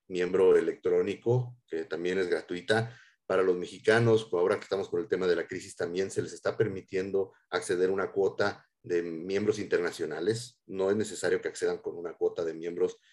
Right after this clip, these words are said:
de miembros activos, porque es un poco más, más, más cara, y tienen exactamente los mismos beneficios que tiene un miembro activo. Tienen acceso a los journals, pueden pertenecer a un comité, pueden estar en la, en, en, en, incluso en el, en el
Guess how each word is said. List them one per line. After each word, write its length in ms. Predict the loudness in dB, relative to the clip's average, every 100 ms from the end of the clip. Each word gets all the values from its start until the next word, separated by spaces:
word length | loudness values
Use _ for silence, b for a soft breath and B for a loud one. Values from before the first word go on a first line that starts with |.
| b
de 100 | -4
miembros 280 | -2 -2 -2
activos, 540 | -4 -8 2 2 2 -6
porque 140 | -14
es 100 | -12
un 60 | -14
poco 180 | -8
más, 340 | -8 -8 -12 -18
más, 220 | -16 -12
más 160 | -12 -8
cara, 540 | -6 -4 0 -2 -4 B B -16
y 100 | -4
tienen 300 | 0 2 2
exactamente 640 | 2 2 2 4 4 4
los 200 | 4 4
mismos 600 | 2 2 2 0 -2 _ _
beneficios 640 | -2 -2 -2 -4 2 2
que 140 | 0 -4
tiene 400 | -2 -2 0 0
un 240 | -2 -4
miembro 260 | -4 -2 -2
activo. 440 | -4 -10 -12 -10
Tienen 260 | -6 -4 -4
acceso 340 | -4 -8 -8
a 40 | -8
los 100 | -2
journals, 420 | 2 4 2 2 B B 2
pueden 240 | 2 2
pertenecer 440 | -2 -4 -4 -2
a 40 | -4
un 80 | -4
comité, 500 | -8 2 6 6 6
pueden 320 | 2 0 -2
estar 240 | -8 -6
en 100 | -4
la, 200 | -6 -8 B B -8
en, 180 | -6
en, 320 | -6 -6 -8 -10
en, 520 | -10 -12 -12 -14 -12
incluso 300 | -8 -4 -2
en 80 | -2
el, 180 | -4 -8
en 140 | -10
el 240 | -14 -18